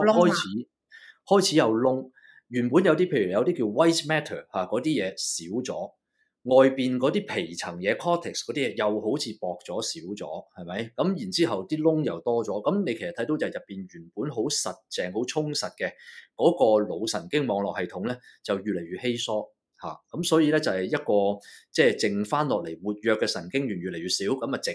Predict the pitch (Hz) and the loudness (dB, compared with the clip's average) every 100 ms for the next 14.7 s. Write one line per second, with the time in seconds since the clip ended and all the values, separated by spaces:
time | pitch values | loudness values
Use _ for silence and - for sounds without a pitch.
0 | 110 135 92 120 - 87 - 117 - 90 | -6 -6 -6 -4 -4 -6 -6 -8 -6 -6
1 | 87 87 80 85 87 85 82 82 87 87 | -4 -6 -6 -8 -10 -8 -10 -12 -12 -12
2 | 82 85 78 - - 120 135 _ _ - | -8 -8 -8 -10 -10 -8 -8 _ _ -6
3 | 104 147 120 85 95 120 - - - 104 | 0 0 0 -8 -6 -6 -6 -20 -4 4
4 | 107 107 120 123 127 101 92 92 131 110 | 6 6 4 2 2 2 0 -2 0 2
5 | 101 92 92 101 101 - _ _ - 131 | 2 2 0 0 -2 -6 _ _ -2 0
6 | - 110 110 127 127 104 101 95 104 131 | 2 0 2 0 0 0 0 -2 -4 -6
7 | 131 - 101 104 107 90 104 101 104 101 | -6 -6 -4 -4 -8 -6 -4 0 0 -2
8 | 90 78 107 113 87 85 80 110 95 202 | -4 -6 -6 -6 -8 -12 -4 -4 -2 -4
9 | 78 82 78 90 85 151 175 - - 151 | -6 -8 -12 -10 -10 -10 -12 -16 0 0
10 | - - 156 151 127 90 78 120 107 - | 0 -2 0 2 0 -4 -2 -4 -2 -4
11 | 101 104 90 110 127 104 - - 85 82 | -4 -4 -2 2 2 2 -6 -14 -14 -10
12 | 120 110 85 85 131 - - - - 95 | -6 -4 -4 -2 -2 -4 -12 -20 -8 -2
13 | 92 - 101 101 - _ _ _ 92 101 | -2 2 4 2 -2 _ _ _ 0 4
14 | 120 107 127 101 90 95 | 4 6 6 4 2 -2